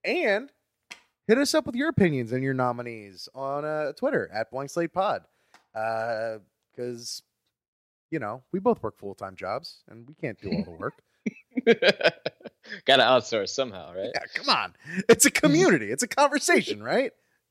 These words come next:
Speaker 2: Yeah. So just blank, dr-, like, if, if it was just gun to your head,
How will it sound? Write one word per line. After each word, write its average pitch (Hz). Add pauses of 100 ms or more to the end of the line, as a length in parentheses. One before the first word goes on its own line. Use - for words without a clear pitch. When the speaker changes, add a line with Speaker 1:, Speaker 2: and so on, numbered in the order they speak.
(380)
Speaker 2:
Yeah. - (880)
So 143 (120)
just 139 (1200)
blank, 170
dr-, 156
like, 123
if, 123 (180)
if -
it 139
was 139
just 117
gun 139
to 135
your 123
head, 98